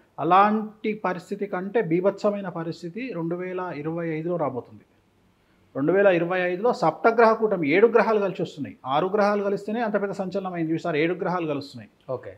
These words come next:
Speaker 1: So, అప్పుడు మనం మాట్లాడుకుందాం,
Speaker 2: Hmm.
Speaker 1: ఉగాదికి మాట్లాడుకొని డిస-, మనం చాలా విశ్లేషణ చేద్దాం.
Speaker 2: ఓకే. వేణుస్వామి గారు, లాస్ట్ టైమ్ మీతో పాటు ఇంటర్వ్యూ చేసిన తర్వాత పంచుప్రసాద్కి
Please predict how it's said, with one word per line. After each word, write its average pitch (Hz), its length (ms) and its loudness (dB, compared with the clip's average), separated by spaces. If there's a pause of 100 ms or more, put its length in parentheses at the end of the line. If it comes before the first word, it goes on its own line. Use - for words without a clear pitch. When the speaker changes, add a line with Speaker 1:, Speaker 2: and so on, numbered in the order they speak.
(120)
Speaker 1:
So, 220 60 4
అప్పుడు 226 240 2
మనం 190 180 2
మాట్లాడుకుందాం, 127 460 -4
Speaker 2:
Hmm. - 260 -10
Speaker 1:
ఉగాదికి 196 280 0
మాట్లాడుకొని 175 480 -4
డిస-, 175 260 -8
మనం 160 380 -6 (160)
చాలా 165 140 2
విశ్లేషణ 160 400 -6
చేద్దాం. 107 260 -6 (120)
Speaker 2:
ఓకే. - 160 -18 (280)
వేణుస్వామి 220 320 2
గారు, 170 100 4
లాస్ట్ 151 300 4
టైమ్ 196 300 -2
మీతో 151 200 -2
పాటు 151 220 -2
ఇంటర్వ్యూ 147 280 -6
చేసిన 135 280 -8
తర్వాత 113 420 -12 (840)
పంచుప్రసాద్కి 135 800 -6